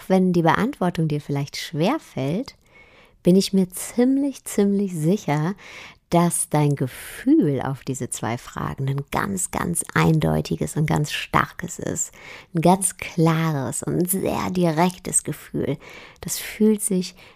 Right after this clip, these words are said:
sehr, sehr ehrlich an und echt an.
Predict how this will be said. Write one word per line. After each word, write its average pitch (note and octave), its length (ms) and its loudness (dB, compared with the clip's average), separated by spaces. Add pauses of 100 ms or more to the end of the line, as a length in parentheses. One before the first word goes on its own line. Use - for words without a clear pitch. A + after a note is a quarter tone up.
(120)
sehr, F3+ 720 2 (160)
sehr D3+ 560 2 (320)
ehrlich D3+ 560 -4
an D3+ 320 -8
und D#3 180 -2 (140)
echt - 420 -2
an. D#3+ 280 -10